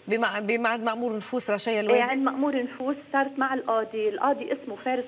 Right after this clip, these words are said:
Speaker 2: بونصار.
Speaker 1: طيب، أنا بدي تعطيني، آه، الملف، يعني إذا عندك رقم شيء
Speaker 2: إيه، هلأ، هلأ
Speaker 1: معاملة.
Speaker 2: بتصل ببنتي، بجيب رقم الملف
Speaker 1: ترجع
Speaker 2: وبرجع.
Speaker 1: بتحكيني. ألو؟
Speaker 2: ثانك يو. مش بس قضية وحدة، اثنين يعني، هديك البرازيل كمان، آه، وقت اللي سجلناها،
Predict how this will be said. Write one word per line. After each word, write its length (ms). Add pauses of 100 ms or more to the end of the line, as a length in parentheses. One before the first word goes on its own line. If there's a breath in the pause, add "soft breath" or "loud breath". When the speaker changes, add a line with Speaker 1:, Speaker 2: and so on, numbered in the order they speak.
Speaker 2:
بونصار. 560 (260)
Speaker 1:
طيب، 140 (340)
أنا 200
بدي 240
تعطيني، 1000
آه، 280
الملف، 520
يعني 240
إذا 140
عندك 300
رقم 340
شيء 260
Speaker 2:
إيه، 120
هلأ، 100
هلأ 260
Speaker 1:
معاملة. 240
Speaker 2:
بتصل 340
ببنتي، 480
بجيب 240
رقم 200
الملف 320 (100)
Speaker 1:
ترجع 220
Speaker 2:
وبرجع. 100
Speaker 1:
بتحكيني. 520 (340)
ألو؟ 180
Speaker 2:
ثانك 160
يو. 120
مش 220
بس 340
قضية 380
وحدة، 260
اثنين 400
يعني، 320
هديك 240
البرازيل 540
كمان، 380 (440 loud breath)
آه، 100
وقت 240
اللي 180
سجلناها، 680